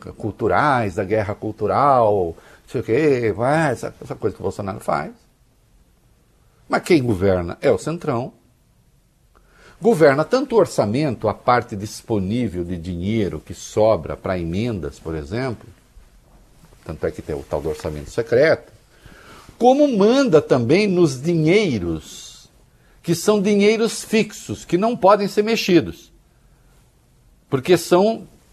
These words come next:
é, é, são os desembolsos constitucionais, previstos na Constituição. Saúde, educação, eles estão mandando nisso também. E aí entra o F N D E. São eles que governam.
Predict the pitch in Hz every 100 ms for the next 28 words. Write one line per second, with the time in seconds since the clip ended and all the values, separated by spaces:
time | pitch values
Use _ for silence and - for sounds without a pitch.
0 | _ - 151 156 143 - 180 156 175 185
1 | 165 185 208 202 214 214 202 226 202 -
2 | 165 165 180 190 196 202 233 220 - 143
3 | 87 - _ - - - 170 143 151 196
4 | 160 117 104 160 160 - 156 160 92 -
5 | 107 147 170 254 180 214 135 101 92 101
6 | 87 73 - _ _ _ _ - 160 110
7 | 107 127 175 180 175 185 190 226 202 107
8 | - _ _ _ _ _ _ _ _ _
9 | _ _ _ - _ _ _ _ _ _
10 | _ _ _ _ _ _ _ _ _ _
11 | _ _ _ _ _ _ - - - -
12 | - - 277 208 277 220 - 135 117 107
13 | 95 71